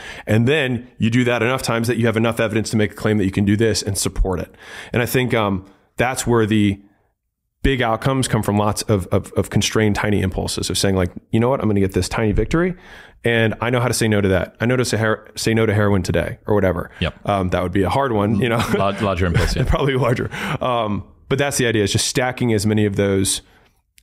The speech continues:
Speaker 1: pieces of evidence that give you proof that you are who you say you are, that you can, you have done what you say you can do.
Speaker 2: Hmm. Yeah, it's, uh, the, the challenge of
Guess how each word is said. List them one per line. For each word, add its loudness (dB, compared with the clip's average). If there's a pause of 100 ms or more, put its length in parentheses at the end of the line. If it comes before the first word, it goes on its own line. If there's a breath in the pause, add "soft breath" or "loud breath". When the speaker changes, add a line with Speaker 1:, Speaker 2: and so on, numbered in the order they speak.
Speaker 1:
pieces 0
of 2
evidence 2
that 0
give -2
you 4
proof 0
that -4
you 0
are -4
who -6
you -10
say -6
you -4
are, -6
that 0
you 0
can, -2
you 2
have 0
done 2
what -2
you 0
say 0
you 0
can -2
do. -4 (540 soft breath)
Speaker 2:
Hmm. 2 (200)
Yeah, 2
it's, 0
uh, 2 (680)
the, 2 (760)
the -2
challenge 0
of 0